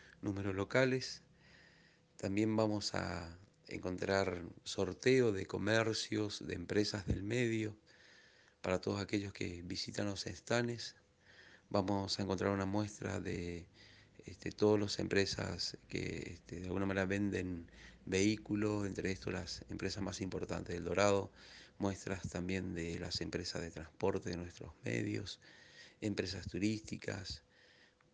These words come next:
en fin, una, una expresión, una muestra,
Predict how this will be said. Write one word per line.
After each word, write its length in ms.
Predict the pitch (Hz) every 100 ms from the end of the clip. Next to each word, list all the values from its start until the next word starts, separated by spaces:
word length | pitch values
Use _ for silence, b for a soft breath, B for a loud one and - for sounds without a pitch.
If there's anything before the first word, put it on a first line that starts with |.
| _
en 160 | 104 101
fin, 320 | 127 127 127
una, 640 | - 113 113 107 101 95 92 - - _ _ _ -
una 640 | 104 101 98 95 92 90 87 85 82 B B B B B
expresión, 1000 | 107 - - 101 95 - 117 120 123 127 143 _ _ _ B B B B B
una 220 | - 101
muestra, 640 | 98 110 107 - 117 110